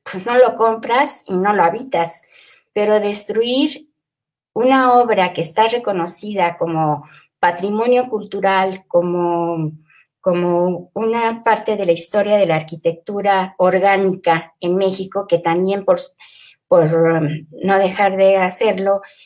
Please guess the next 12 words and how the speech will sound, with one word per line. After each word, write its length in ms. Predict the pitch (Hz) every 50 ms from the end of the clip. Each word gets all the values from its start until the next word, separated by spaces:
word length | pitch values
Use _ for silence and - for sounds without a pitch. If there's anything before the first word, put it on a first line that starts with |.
| _ _ _ _ _ _ _ _ _ _
así 300 | 175 175 175 - 247 240
como 220 | 254 247 247 233
la 180 | 220 208 190 185
primera 360 | - 170 190 202 196 208 214
funcionalista, 1080 | 208 208 196 185 - 185 175 170 170 175 180 185 190 185 - - 214 190 165 165 - - _ _ _ _ _
esta 540 | _ 196 220 226 220 - 262 269 262 262 254
arquitectónica, 1200 | - - - 196 185 185 190 185 180 190 190 190 _ 214 208 208 214 220 220 220 - _ _ 285 -
esta 420 | - - 208 - - - 247 247 233
muestra 720 | 220 214 208 208 - - 233 226 214 208 196 185 175 170 165
de 200 | 165 - - 185
arquitectura 880 | 180 - 185 185 - 190 185 - _ 208 208 202 214 214 214 208 196
orgánica, 840 | 214 208 214 214 220 220 208 208 208 196 - - 220 254 294 415